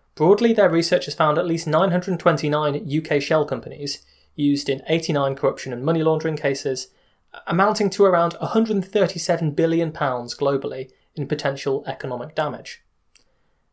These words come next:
And this could just be the tip of the iceberg.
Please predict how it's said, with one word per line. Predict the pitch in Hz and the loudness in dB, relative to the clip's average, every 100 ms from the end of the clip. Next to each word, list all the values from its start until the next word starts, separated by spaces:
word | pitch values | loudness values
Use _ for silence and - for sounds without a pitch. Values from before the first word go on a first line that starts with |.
| _ 156 | _ -2
And | 190 | 0
this | 226 - | 0 -2
could | - 190 156 | -2 -4 -2
just | - 190 - | -2 -2 -2
be | 156 151 | -2 -2
the | 147 | -4
tip | - 131 139 | -2 -2 -2
of | 135 | -2
the | 131 | -2
iceberg. | 139 - 135 - | -2 -4 -8 -12